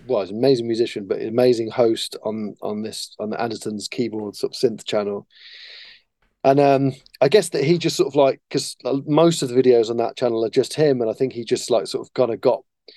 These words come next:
he, he was kinda smart that, in the sense that he was, he thought, Oh,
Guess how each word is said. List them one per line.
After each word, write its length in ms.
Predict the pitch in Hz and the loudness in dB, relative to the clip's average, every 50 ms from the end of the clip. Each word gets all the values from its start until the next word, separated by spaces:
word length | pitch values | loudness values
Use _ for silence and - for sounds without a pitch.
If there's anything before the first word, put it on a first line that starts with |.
| - - - _ _ _ | -20 -20 -20 _ _ _
he, 240 | - 131 135 143 139 - | -4 0 0 0 0 -2
he 180 | 113 135 170 165 | -4 -2 0 0
was 160 | 135 - - | 0 -2 -2
kinda 180 | - 160 147 | -2 0 0
smart 480 | 139 139 - - 151 151 143 139 - - | 0 -2 0 2 4 4 4 4 2 -2
that, 140 | - 127 - | -6 -10 -6
in 160 | - 135 123 | -4 -4 -2
the 80 | 120 117 | -2 -4
sense 320 | - - 135 123 117 - | 0 0 0 0 0 -4
that 140 | - 120 110 | -6 -6 -6
he 80 | 117 117 | -4 -4
was, 140 | 120 120 - | -6 -6 -8
he 160 | - 113 123 120 | -10 -10 -10 -10
thought, 300 | - - 120 110 - - | -4 -2 -2 0 0 -2
Oh, 260 | 131 139 139 131 - | 0 0 -2 -2 -2